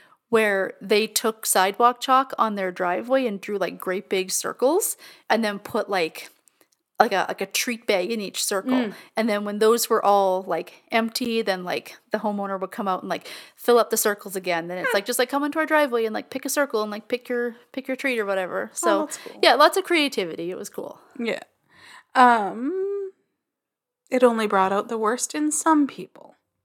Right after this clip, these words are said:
Speaker 1: Yeah.
Speaker 2: Uh, okay, so we're back at the costume store with these idiots getting their costumes at the
Speaker 1: <laughs>
Speaker 2: last minute. And,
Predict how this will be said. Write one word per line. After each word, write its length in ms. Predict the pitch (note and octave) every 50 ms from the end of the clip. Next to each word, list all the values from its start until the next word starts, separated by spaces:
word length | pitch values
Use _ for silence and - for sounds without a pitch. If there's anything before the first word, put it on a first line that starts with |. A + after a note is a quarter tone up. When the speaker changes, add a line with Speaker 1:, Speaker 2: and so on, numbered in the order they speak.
| _ -
Speaker 1:
Yeah. 260 | A#3+ A3 F3 C3 - - - - _ _ _ _ _ _ _ _ _ _ _ _ _ _ _ _ _ _ _ _ - - - - - - - - - - _ _ _ _ _ _ _ -
Speaker 2:
Uh, 400 | - B3 A3+ A3+ A3 G#3 F#3+ - -
okay, 300 | B3+ C4 C4 A#3+ F3 G3+
so 840 | - - C4 A#3+ A#3 A3+ A3 G#3+ G#3 G3+ G3+ G#3 G#3 - - - _ _ _ _ _ _ _ -
we're 280 | A#3 G#3+ F#3 B3 C4 B3+
back 240 | C4+ C4+ D4 C#4+ -
at 120 | D#4 D4+
the 580 | - C4 B3 A#3 A3+ A3 G#3+ G#3 G3+ G3+ - - -
costume 440 | - A3 G3+ G3 - - F#3 F#3+ F#3+
store 300 | - - D3+ D3+ E3+ F3
with 160 | G3 G3+ -
these 240 | - F#3+ G#3 - - -
idiots 420 | A3 A3+ A3 G#3+ G#3 - - -
getting 280 | - - F3 E3+ F3 F3+
their 100 | F3 F#3
costumes 440 | - E3 E3+ - - E3 F#3 - -
at 80 | - -
the 60 | -
Speaker 1:
<laughs> 120 | G3 E3+
Speaker 2:
last 200 | E3+ F#3+ - -
minute. 380 | C#3+ G#2 G#2+ - G3+ A3 - - _ _ _ _ _ _ _ _
And, 600 | - B3 A3 G#3+ G3+ G3+ G3+ G3 F#3+ F#3+ G3 -